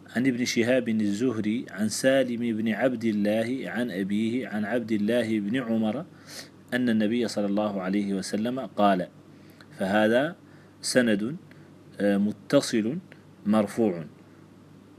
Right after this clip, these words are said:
آه، ومثال المتصل الموقوف:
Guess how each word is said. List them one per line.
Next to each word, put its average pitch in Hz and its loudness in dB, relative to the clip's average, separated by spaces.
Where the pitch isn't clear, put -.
آه، 104 2
ومثال 143 2
المتصل 139 0
الموقوف: 120 2